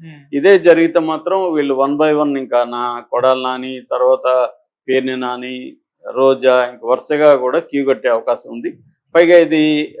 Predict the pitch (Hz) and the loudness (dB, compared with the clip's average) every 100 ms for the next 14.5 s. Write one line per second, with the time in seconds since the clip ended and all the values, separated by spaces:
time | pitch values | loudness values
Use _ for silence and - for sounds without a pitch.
0 | 135 117 160 - 220 175 175 165 151 156 | -6 -4 -6 -4 -6 -2 0 2 2 0
1 | 151 160 139 143 196 185 170 165 165 156 | -2 -8 -8 -6 -6 -2 -2 0 0 -2
2 | 175 - 170 156 147 156 151 147 131 123 | -4 -4 -4 -2 -2 0 0 0 0 -2
3 | 117 117 - _ _ _ - 139 160 160 | -8 -8 -10 _ _ _ -2 2 4 4
4 | 160 175 143 151 147 135 123 117 110 110 | 4 4 2 4 2 2 -4 -10 -8 -8
5 | - _ _ 170 165 143 135 143 139 143 | -10 _ _ -20 -12 -4 -2 0 0 0
6 | 147 143 127 131 135 123 135 123 120 139 | 2 0 2 2 2 0 -2 -2 -6 -2
7 | 143 135 - 135 156 156 147 139 180 143 | 0 0 0 -4 -2 0 2 2 2 2
8 | 131 131 123 127 135 135 127 120 123 123 | 0 -2 -10 -6 -4 -4 -2 -2 -2 -4
9 | 120 113 160 175 156 147 185 160 160 139 | -6 -8 -6 -6 -8 -12 -12 -4 -4 -4
10 | 135 135 139 135 131 120 120 185 170 120 | -4 -4 -2 -2 -2 -2 -4 -6 -6 -6
11 | 139 _ _ _ _ _ - 131 143 160 | -12 _ _ _ _ _ -4 -2 0 -2
12 | 165 160 151 135 151 165 156 143 139 120 | -2 -2 -2 0 2 2 2 -2 -4 -2
13 | 139 160 156 156 156 135 131 135 131 131 | -2 0 0 -2 -2 -4 0 0 -2 -6
14 | 170 170 - 120 131 | -6 -6 -8 -10 -4